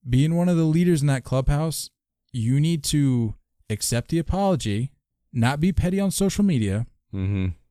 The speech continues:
Speaker 2: Stay
Speaker 1: tu-
Speaker 2: out of it.
Speaker 1: and turn this into, turn this into a, "Hey, old man, we got you. Let's ride."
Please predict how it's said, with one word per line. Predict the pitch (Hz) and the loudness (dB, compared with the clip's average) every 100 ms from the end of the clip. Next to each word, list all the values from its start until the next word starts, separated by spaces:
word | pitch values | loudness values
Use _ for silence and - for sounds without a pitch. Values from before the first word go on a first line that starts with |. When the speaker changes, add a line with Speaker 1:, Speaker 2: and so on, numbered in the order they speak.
| _ _ | _ _
Speaker 2:
Stay | - 131 170 | -6 -2 0
Speaker 1:
tu- | 180 | 0
Speaker 2:
out | 202 | 0
of | 202 | -2
it. | 92 - - _ | -4 -8 -16 _
Speaker 1:
and | 135 131 | 0 2
turn | 147 170 | 2 2
this | 185 165 | 0 0
into, | 170 160 147 151 143 127 _ _ _ - | 0 0 0 0 0 -4 _ _ _ -4
turn | - 165 | 0 2
this | 185 170 | 0 -2
into | 160 165 - 156 147 | -2 -4 -2 -2 0
a, | 131 123 120 107 - _ _ _ | 0 0 0 -2 -6 _ _ _
"Hey, | - 135 | -2 2
old | 120 110 110 | 2 2 2
man, | 104 104 104 | 2 2 0
we | 120 117 | -2 0
got | 123 113 - | 0 0 -2
you. | 117 107 - | -2 -2 -2
Let's | 110 101 | -4 -2
ride." | 110 98 85 90 | -2 -2 -4 -10